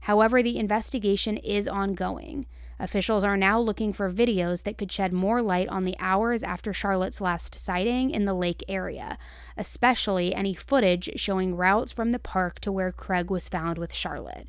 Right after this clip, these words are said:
And I just pray that nothing else happened to her during captivity and that she wasn't sexually abused during this time.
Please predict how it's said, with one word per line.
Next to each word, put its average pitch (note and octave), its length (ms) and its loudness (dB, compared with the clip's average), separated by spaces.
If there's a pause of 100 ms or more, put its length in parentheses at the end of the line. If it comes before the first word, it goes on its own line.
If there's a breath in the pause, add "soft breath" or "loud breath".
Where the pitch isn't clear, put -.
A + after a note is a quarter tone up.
(440 soft breath)
And F#3 80 0
I F#3 100 4
just F#3+ 280 -2
pray F3+ 580 2
that G3+ 140 -2
nothing F#3 400 -6
else F#3+ 200 -8
happened - 400 0
to F#3 200 -2
her F#3 160 -2
during F3+ 260 -2
captivity A3 840 0 (340 loud breath)
and F3+ 120 2
that F#3+ 100 0
she G3 120 0
wasn't F3+ 300 -2
sexually A3 560 0
abused A3 520 2 (100)
during A3+ 280 0
this A3 160 -2
time. A3 460 2